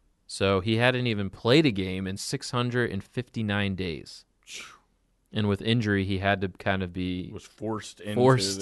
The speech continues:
Speaker 2: the
Speaker 1: to kind of speed up his, uh, recovery. So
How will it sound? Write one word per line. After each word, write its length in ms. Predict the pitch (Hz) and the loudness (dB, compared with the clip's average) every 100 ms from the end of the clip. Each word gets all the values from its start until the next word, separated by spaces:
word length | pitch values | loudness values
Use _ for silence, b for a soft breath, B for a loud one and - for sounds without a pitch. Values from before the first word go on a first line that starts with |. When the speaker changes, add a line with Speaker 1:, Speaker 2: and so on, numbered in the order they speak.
| 98 | 4
Speaker 2:
the 0 | |
Speaker 1:
to 140 | 120 | 4
kind 300 | - 123 107 | 4 2 4
of 220 | 101 98 - b b b b | 2 -2 -8 b b b b
speed 420 | - - 127 120 | -8 -2 2 6
up 220 | 113 107 | 6 6
his, 300 | - 104 98 | 4 2 2
uh, 120 | 98 95 | 0 0
recovery. 840 | 98 - 110 101 95 92 92 95 _ _ _ _ | 0 2 0 2 0 0 -2 -6 _ _ _ _
So 500 | - - 90 92 90 | -8 -2 -2 -2 -4